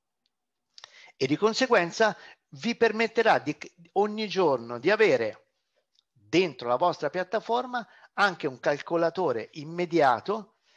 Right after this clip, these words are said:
di quelle che sono i rischi che andate a correre nel tempo che passa e potrete personalizzarlo con degli allarmi che vi diranno: "Guarda, chiudi questa operazione perché stai rischiando troppo".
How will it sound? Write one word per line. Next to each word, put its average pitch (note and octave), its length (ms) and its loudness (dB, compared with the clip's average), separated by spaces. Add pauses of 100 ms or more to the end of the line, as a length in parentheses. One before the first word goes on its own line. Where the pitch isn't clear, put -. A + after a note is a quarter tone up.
(140)
di E3+ 120 -8
quelle F3 360 2
che D#3+ 140 -6
sono A#2+ 640 -2 (460)
i F#3+ 200 -4
rischi A#3 520 -6
che E3 120 -2
andate F3 380 0
a G#3+ 100 -2
correre G3+ 480 0
nel F#3 220 -2
tempo C#3 320 -4
che F#3 140 -8
passa G#2 540 -6 (240)
e A#2+ 120 -8
potrete E3 480 2
personalizzarlo D3+ 840 2
con D#3+ 200 -2
degli G#3 200 0
allarmi A#3 520 0
che D3+ 120 -4
vi D3+ 120 -4
diranno: D3 480 2
"Guarda, C#3+ 400 0
chiudi G3 280 -8
questa F#3 240 -6
operazione A3 600 -4
perché F#3 240 -8
stai D#3+ 180 -2
rischiando D#3+ 480 -6
troppo". G#2 520 -12